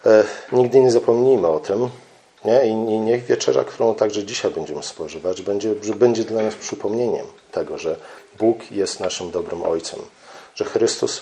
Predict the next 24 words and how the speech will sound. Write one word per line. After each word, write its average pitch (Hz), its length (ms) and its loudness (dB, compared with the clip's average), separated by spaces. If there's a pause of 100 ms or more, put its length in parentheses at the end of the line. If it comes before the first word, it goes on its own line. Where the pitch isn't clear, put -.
oddał 98 320 0
za 92 120 -4
nas 90 140 0
swoje 90 380 -2
życie. 85 300 -10 (400)
Że 98 120 -12
cokolwiek 131 480 4
nas 120 160 2
spotyka, 95 680 0 (420)
e, 98 200 2 (220)
głupotą 101 540 -2 (140)
jest - 200 -10
myśleć, 73 520 -8 (220)
że 87 120 -8
w 80 60 -8
domu 92 240 2
niewoli 85 560 -4
żyje 82 240 -8
się 80 240 -10
lepiej 71 360 -6 (180)
niż 82 140 -12
w 78 80 -14
domu 76 320 -4 (260)
Boga. 71 340 -4